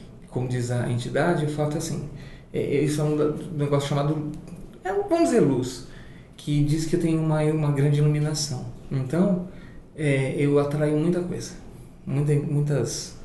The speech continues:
entidades, muitas, sei lá, qualquer coisa que a gente pode chamar. Eu vou chamar,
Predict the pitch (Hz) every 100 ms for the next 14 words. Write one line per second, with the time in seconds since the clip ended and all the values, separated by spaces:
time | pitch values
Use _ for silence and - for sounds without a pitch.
0 | - 127 120 120 127 131 120 113 117 120
1 | 123 113 - - - - - - - -
2 | - - 110 - - - - - - -
3 | - - 139 131 123 120 123 117 - 113
4 | 117 123 160 - 180